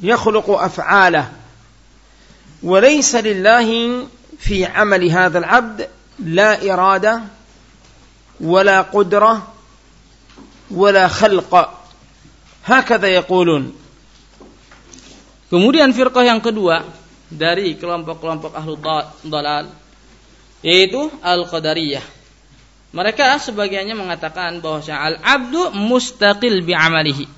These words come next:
Speaker 2: Bahwa seorang hamba itu terpisah dengan amalannya. Yaitu bahwasanya <clears throat> al-abdu mustaqil bi amil, bahwa seorang hamba mustaqil bi amilhi, tersendiri dengan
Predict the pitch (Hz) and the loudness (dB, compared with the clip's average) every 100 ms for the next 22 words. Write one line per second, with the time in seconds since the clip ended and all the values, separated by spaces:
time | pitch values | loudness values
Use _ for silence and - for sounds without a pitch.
0 | - _ _ - 156 185 185 202 196 185 | -20 _ _ -4 2 2 2 2 2 2
1 | 185 190 190 202 269 - 202 214 220 202 | 2 0 0 -2 -4 -4 -4 -4 -8 -6
2 | - 208 139 - - _ _ - 147 156 | 0 0 -2 -14 -20 _ _ -12 -6 -4
3 | 180 165 165 156 147 139 131 - _ _ | -4 -4 -4 -2 -2 -4 -8 -14 _ _
4 | - - - _ _ _ _ _ - 175 | -20 -20 -20 _ _ _ _ _ 0 4
5 | 196 196 285 381 - - _ _ _ _ | 4 4 0 -2 -10 -20 _ _ _ _
6 | - 160 190 185 180 185 214 196 208 - | -4 2 4 4 2 0 2 2 0 -8
7 | - _ _ _ - _ - - - 254 | -20 _ _ _ -20 _ -20 -4 6 6
8 | 202 131 - - - _ _ _ - - | 6 2 -8 -20 -20 _ _ _ -20 -20
9 | - - - - 185 185 285 254 311 285 | -20 -20 -6 4 4 6 6 4 4 4
10 | - 247 302 311 254 220 190 165 180 185 | 4 2 2 2 4 4 4 2 2 2
11 | 202 208 202 233 233 269 349 - - - | 2 2 4 2 4 2 2 -6 -20 -20
12 | - 202 226 240 240 359 285 254 226 214 | -10 -6 -4 -2 -2 -2 0 0 0 -2
13 | 165 147 - - - 180 202 196 285 226 | -4 -6 -10 -14 -14 -10 -8 -6 -6 -6
14 | 233 | -6